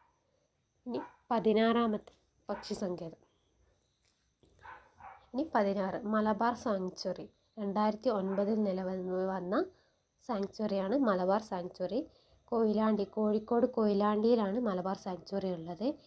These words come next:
എഴുപത്തിനാല് പോയിന്റ് രണ്ട് ഒന്ന് ചതുരശ്ര കിലോമീറ്ററാണ് മലബാർ സാങ്ച്വറിയുടെ നീളം എന്ന് പറയുന്നത്. കുറ്റ്യാടിപ്പുഴ ഒഴുകുന്നത് ഈ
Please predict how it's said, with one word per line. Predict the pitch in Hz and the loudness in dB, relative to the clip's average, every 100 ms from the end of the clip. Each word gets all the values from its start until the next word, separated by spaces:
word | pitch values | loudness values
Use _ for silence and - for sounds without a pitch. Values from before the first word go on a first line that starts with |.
| - | -6
എഴുപത്തിനാല് | 196 214 220 240 240 254 | -2 -2 -2 -2 0 0
പോയിന്റ് | 254 220 214 | 0 0 0
രണ്ട് | 214 196 190 220 | 0 0 0 0
ഒന്ന് | 214 214 | 0 -2
ചതുരശ്ര | 214 180 190 202 - 233 | -4 -6 -6 -10 -8 -8
കിലോമീറ്ററാണ് | 202 185 185 196 - 185 180 277 330 _ - _ - - _ | -6 -6 -4 -4 -6 -8 -4 -4 -4 _ -20 _ -20 -20 _
മലബാർ | 208 208 202 208 | 0 2 2 2
സാങ്ച്വറിയുടെ | - 185 180 196 190 185 269 285 | -2 -6 -6 -6 -4 -2 -4 -4
നീളം | 185 180 185 | -4 -2 -2
എന്ന് | 196 | -2
പറയുന്നത്. | 185 175 170 170 185 294 - _ _ _ _ | -4 -6 -10 -10 -8 -8 -10 _ _ _ _
കുറ്റ്യാടിപ്പുഴ | - 240 - 254 254 269 277 220 208 285 370 - _ _ | -4 -4 0 2 4 4 2 0 2 2 0 -8 _ _
ഒഴുകുന്നത് | 220 208 208 214 202 196 214 311 - _ _ _ _ - - _ - - | -2 2 2 2 0 -2 0 -2 -2 _ _ _ _ -20 -20 _ -20 -10
ഈ | 240 | -4